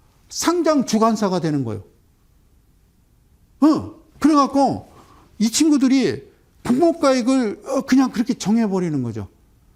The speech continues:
그럼 피해는 고스란히 개인 투자자들한테 간다. 그 얘기죠. 그죠? 그래서, 어, 일 년 내내 떠들었던 겁니다.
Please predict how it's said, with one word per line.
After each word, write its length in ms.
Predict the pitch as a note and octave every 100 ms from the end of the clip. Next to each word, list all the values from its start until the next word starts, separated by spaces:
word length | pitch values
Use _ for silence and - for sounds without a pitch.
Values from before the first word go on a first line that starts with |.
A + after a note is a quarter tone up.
| _ _
그럼 280 | - A#3+ -
피해는 340 | - D4+ C#4+
고스란히 640 | A3 F#3+ G3 F#3+ G3+ D4 -
개인 260 | - F#3
투자자들한테 640 | F#3 F#3 F3+ E3+ D3 B2 B2
간다. 520 | A#2 A2 A2 G2 G2+
그 80 | D#3
얘기죠. 260 | D3+ B2 G#2+
그죠? 200 | G#2 C#3 -
그래서, 320 | D#3+ D#3 C#3 - - - _
어, 440 | C#3 C3 B2 A#2 A#2
일 80 | E3
년 200 | C4+ A#3+
내내 220 | F3+ F3+
떠들었던 480 | F3 B3 A#3 G3+ D#3+
겁니다. 480 | C3 A2+ G#2+ D3